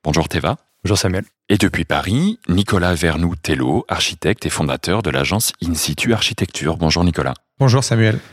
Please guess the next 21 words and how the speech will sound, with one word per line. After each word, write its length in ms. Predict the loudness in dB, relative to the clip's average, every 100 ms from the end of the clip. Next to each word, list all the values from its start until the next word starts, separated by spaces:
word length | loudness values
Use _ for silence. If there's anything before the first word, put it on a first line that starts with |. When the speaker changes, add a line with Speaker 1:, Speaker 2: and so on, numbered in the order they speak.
| -20 _ -2
Speaker 1:
Ensemble, 300 | 0 2 2
nous 180 | 2
allons 180 | 2 2
évoquer 380 | 2 2 2 0
ce 160 | 2 0
que 160 | 2
nos 200 | 2 2
constructions 760 | 0 -2 -2 -2 -2 -2 2 4
et 60 |
nos 240 | 4 2 2
habitats 460 | 0 0 -2 -2 0
ont 140 | 0
comme 200 | 2 0
intérêt 460 | 0 0 0 2 0
de 120 | 0
s'inspirer 640 | 0 0 0 0 2 2 2
du 100 | -2
vivant 420 | -6 -2 0 0
qui 160 | 0
les 200 | 0 2
entoure, 420 | 2 -2 -4 -6